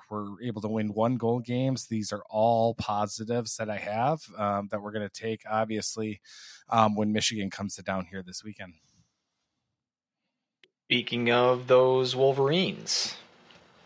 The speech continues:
Speaker 2: do we wanna transition into, uh,
Speaker 1: I
Speaker 2: next weekend?
Speaker 1: suppose. Yep, that's, uh, yeah, all, all we've got here for the, uh, for the Minnesota Duluth series. Uh,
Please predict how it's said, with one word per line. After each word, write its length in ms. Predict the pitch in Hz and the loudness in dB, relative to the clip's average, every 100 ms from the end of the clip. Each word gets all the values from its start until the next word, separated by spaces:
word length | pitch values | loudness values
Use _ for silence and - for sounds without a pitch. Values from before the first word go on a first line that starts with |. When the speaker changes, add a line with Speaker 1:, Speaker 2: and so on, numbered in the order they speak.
| - - - - _ _ - | -20 -20 -20 -20 _ _ -8
Speaker 2:
do 160 | 95 | -6
we 160 | 92 98 | -6 -4
wanna 280 | 98 101 98 | -2 0 -2
transition 640 | - 101 101 107 - 98 | -2 -4 -2 0 0 -2
into, 840 | 101 101 - - 107 107 104 107 107 | -4 -6 -6 -4 -4 -2 -2 -2 -2
uh, 260 | 110 110 117 | -2 0 0
Speaker 1:
I 220 | 143 190 208 214 220 226 226 | 0 -2 -4 -4 -4 -4 0
Speaker 2:
next 220 | 131 - | 0 2
weekend? 480 | 214 214 143 208 247 | 0 2 2 0 -2
Speaker 1:
suppose. 440 | 113 92 90 - | -10 -10 -10 -4
Yep, 220 | 143 196 _ | -2 -2 _
that's, 460 | 139 151 147 - - | 4 4 2 -2 2
uh, 540 | 151 151 147 139 135 113 | 4 6 6 4 2 -2
yeah, 260 | 143 131 98 | -6 -6 -6
all, 720 | 107 120 135 135 135 135 120 | -2 4 6 4 2 0 -2
all 260 | 127 139 | 2 4
we've 180 | 139 139 | 4 0
got 220 | 151 131 | 0 0
here 240 | - 151 143 | 0 -4 -4
for 220 | - 143 | -4 -6
the, 260 | 127 120 117 | -4 -2 2
uh, 340 | 110 110 107 | 4 4 2
for 140 | - | -2
the 240 | 139 123 113 | -2 0 0
Minnesota 400 | 117 113 131 110 | -2 -4 -4 -4
Duluth 300 | 110 170 190 | -2 -2 0
series. 580 | - 190 190 202 165 127 | 0 0 0 -2 0 4
Uh, 180 | 120 | 6